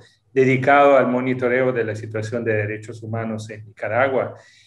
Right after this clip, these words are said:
Y evidentemente, a-, además de la fase crítica que ha sido justamente dos mil dieciocho, dos mil diecinueve,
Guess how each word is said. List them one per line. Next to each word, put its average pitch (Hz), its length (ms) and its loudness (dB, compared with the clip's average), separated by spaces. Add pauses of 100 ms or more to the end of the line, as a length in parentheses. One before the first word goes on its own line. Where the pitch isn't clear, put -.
(140)
Y 139 80 2
evidentemente, 156 1200 2
a-, 120 300 -2
además 139 580 0
de 147 140 -2
la 120 180 -2
fase 131 460 -4
crítica 123 580 -6
que - 140 -14
ha 95 100 -8
sido 117 460 -4
justamente 117 760 -8
dos 98 240 -14
mil 107 160 -14
dieciocho, 120 460 -8
dos 110 220 -10
mil 123 180 -6
diecinueve, 131 720 -6